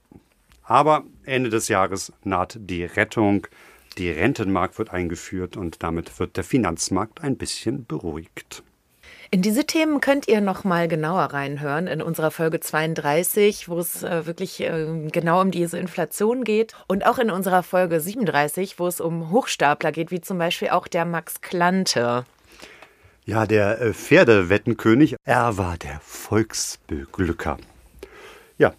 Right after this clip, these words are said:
Speaker 1: aber am Ende wurde er zu fünf Jahren Haft verurteilt, äh,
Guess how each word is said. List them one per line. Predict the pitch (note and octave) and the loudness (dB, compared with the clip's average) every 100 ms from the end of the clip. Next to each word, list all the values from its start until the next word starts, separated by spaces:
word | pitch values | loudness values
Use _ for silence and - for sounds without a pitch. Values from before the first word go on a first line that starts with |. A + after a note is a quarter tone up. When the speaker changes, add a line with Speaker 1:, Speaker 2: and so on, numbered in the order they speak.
| - | -4
Speaker 1:
aber | A2 G#2 | 2 4
am | G#2 | 4
Ende | G#2 A2+ | 6 6
wurde | G#2 G#2 | 6 6
er | G2+ | 4
zu | - | 0
fünf | F#2+ A2 - | -2 -2 0
Jahren | G2 F2+ F2 | 2 2 0
Haft | B2+ - - | -6 -6 -12
verurteilt, | A2 G#2+ G#2 G2+ F#2+ F#2 C3 | -6 -4 -2 -2 -2 -2 -4
äh, | G2+ | -4